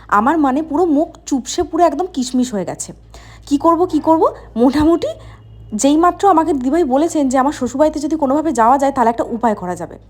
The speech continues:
তো আমরা একদম সেই পাত্তারি গুটিয়ে, মানে যা হোক করে সেই ফর্মুলা ওয়ান রেসে যেরকমভাবে চাকা চেঞ্জ করে, ঠিক ওইভাবে ছুটলাম ওনার শ্বশুরবাড়িতে। শ্বশুরবাড়িটা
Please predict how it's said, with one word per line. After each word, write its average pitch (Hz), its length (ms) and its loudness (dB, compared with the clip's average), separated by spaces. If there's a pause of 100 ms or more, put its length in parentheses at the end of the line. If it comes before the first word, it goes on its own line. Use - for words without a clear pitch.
(460)
তো - 80 -2 (100)
আমরা 247 380 2
একদম 302 480 0
সেই 349 260 0
পাত্তারি 269 480 0
গুটিয়ে, 254 380 -2
মানে 330 200 0
যা 240 120 -2
হোক 277 260 -2
করে 339 200 -2
সেই 320 540 -2
ফর্মুলা 254 380 0
ওয়ান 294 200 0
রেসে 233 260 -4
যেরকমভাবে 262 440 -2
চাকা 233 260 -4
চেঞ্জ 311 260 -6
করে, 285 240 -4
ঠিক - 240 -6
ওইভাবে 294 340 -2
ছুটলাম 247 420 -6 (420)
ওনার 247 200 0 (220)
শ্বশুরবাড়িতে। 247 580 -2 (340)
শ্বশুরবাড়িটা 381 500 2